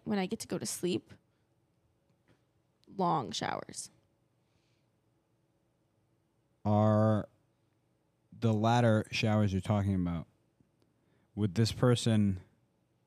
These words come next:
Speaker 2: allow guests?
Speaker 1: In a relationship?
Speaker 2: Yeah. Okay, green flag. Mo-, more what I was worried about is the timing and, like, getting ready, 'cause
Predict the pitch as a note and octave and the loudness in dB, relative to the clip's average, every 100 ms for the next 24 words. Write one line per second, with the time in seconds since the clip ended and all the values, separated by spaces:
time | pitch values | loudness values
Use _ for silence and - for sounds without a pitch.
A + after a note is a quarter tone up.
0 | _ _ - G2 G#2 G2 G2+ A2+ - - | _ _ -8 0 0 0 -2 -4 -6 -12
1 | - _ _ _ _ _ _ _ _ _ | -18 _ _ _ _ _ _ _ _ _
2 | _ _ _ _ _ _ _ _ _ _ | _ _ _ _ _ _ _ _ _ _
3 | _ _ _ _ _ _ _ _ _ _ | _ _ _ _ _ _ _ _ _ _
4 | _ _ _ _ - A3+ A3 E3 G3 D4 | _ _ _ _ -4 0 2 2 0 0
5 | E4+ F#4 G#4+ - - - - _ _ _ | -2 -2 -4 -4 -8 -8 -14 _ _ _
6 | _ _ _ _ _ _ _ _ _ _ | _ _ _ _ _ _ _ _ _ _
7 | _ _ _ _ _ - B2 F2 C#2+ E2 | _ _ _ _ _ 0 0 0 -10 -10
8 | D#2 - G1+ G2+ - _ _ _ _ _ | -10 -10 -12 -12 -18 _ _ _ _ _
9 | _ _ _ _ _ - - F#3+ F#3+ A#3 | _ _ _ _ _ -4 0 4 6 8
10 | A#3 G3+ D#3+ D3+ E3 E3+ F3+ F3+ - D3+ | 10 10 8 6 6 8 8 8 6 6
11 | C3+ A2+ - _ _ _ _ _ - A#2 | 6 2 -4 _ _ _ _ _ 0 0
12 | - A2+ A#2+ C3 C3+ A2+ G2 A2 A2 G#2 | 4 4 6 4 4 2 0 2 2 2
13 | G#2 A2+ A#2+ A2+ G#2 F2+ - | 2 4 2 2 0 -2 -14